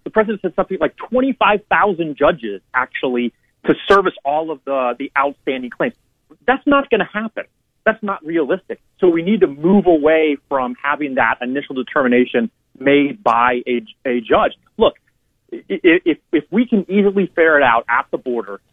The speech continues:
that somebody is actually does not have a, a,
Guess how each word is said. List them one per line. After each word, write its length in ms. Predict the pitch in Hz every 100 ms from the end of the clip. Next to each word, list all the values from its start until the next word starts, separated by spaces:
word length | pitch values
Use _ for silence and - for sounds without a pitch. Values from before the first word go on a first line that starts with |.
| _ -
that 100 | 147
somebody 340 | 156 151 143 135
is 80 | 113
actually 340 | 127 139 - 120
does 220 | 156 139
not 200 | 147 143 -
have 320 | 139 131 127 - 127
a, 320 | 123 120 127 -
a, 240 | 120 110